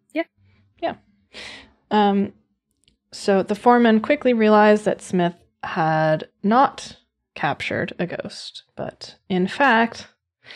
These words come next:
Speaker 2: had actually murdered an innocent man. Um, which is not the, the outcome they were looking for, I, I don't think.
Speaker 1: No.
Speaker 2: Uh, generally not the one you're looking for. So they advised Smith to go home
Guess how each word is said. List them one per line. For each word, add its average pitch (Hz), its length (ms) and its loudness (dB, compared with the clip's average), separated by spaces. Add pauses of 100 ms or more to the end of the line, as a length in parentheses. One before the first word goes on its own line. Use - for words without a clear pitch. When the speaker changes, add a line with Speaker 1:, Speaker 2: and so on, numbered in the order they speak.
(340)
Speaker 2:
had 240 200 0
actually 277 500 2
murdered 208 440 2
an 143 180 -4
innocent 220 460 0
man. 143 360 -4 (1400)
Um, 165 760 2 (580)
which - 120 -8
is 226 220 -4
not 220 460 2 (240)
the, 202 500 2
the 208 160 0
outcome 220 320 0
they 233 100 0
were 240 220 0
looking 330 340 0
for, - 240 -2
I, - 140 -2
I 175 120 -2
don't 156 240 -8
think. - 420 -10 (360)
Speaker 1:
No. 254 280 -4 (680)
Speaker 2:
Uh, 170 480 2 (160)
generally 170 400 0
not 131 300 -4
the 165 80 -8
one 156 180 -6
you're 139 100 -8
looking 107 240 -10
for. - 280 -8 (180)
So - 160 -2
they 190 180 6
advised 196 720 4
Smith 175 300 -2
to 170 100 -2
go 160 180 2
home 226 440 2